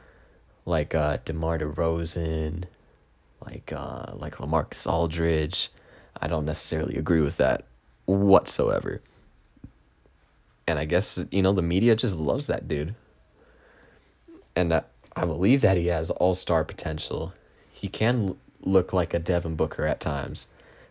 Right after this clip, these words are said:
But him as a centerpiece for James Harden, they gotta give up a lot more than that, if, uh, if I do say so myself. And then the Bucks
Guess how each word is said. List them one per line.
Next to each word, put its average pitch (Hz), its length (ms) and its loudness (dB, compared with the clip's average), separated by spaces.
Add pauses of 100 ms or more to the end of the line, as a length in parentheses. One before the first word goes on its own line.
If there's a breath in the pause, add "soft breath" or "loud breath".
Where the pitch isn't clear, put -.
But 78 180 2
him 104 220 4
as 101 200 4
a 73 60 2
centerpiece 110 920 2 (140)
for 92 200 4
James 92 280 2
Harden, 117 400 4 (2000 soft breath)
they 90 160 4
gotta 113 220 6
give 92 160 0
up 90 140 0
a - 20 2
lot 78 220 2
more 82 160 2
than 71 160 -4
that, 82 260 -2
if, - 340 -10
uh, 67 260 -2 (280)
if - 160 -4
I 82 80 4
do 80 140 -2
say 73 180 -2
so 73 220 -4
myself. - 580 -4 (1800 soft breath)
And 120 140 0
then 180 120 4
the 160 60 4
Bucks 101 840 2